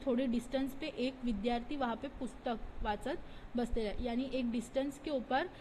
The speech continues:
एक जो student है वहाँ पर बुक पढ़ते हुए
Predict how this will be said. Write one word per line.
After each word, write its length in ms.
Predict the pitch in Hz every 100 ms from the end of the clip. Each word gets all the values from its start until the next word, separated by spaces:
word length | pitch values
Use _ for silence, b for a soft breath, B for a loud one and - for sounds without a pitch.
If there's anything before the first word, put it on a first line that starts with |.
| B B 254
एक 100 | 247 233 220
जो 100 | 262
student 480 | - 262 240 285 294
है 120 | 240
वहाँ 260 | 220 220
पर 200 | 214 269
बुक 280 | 269 214 277 -
पढ़ते 280 | 269 - -
हुए 280 | 247 226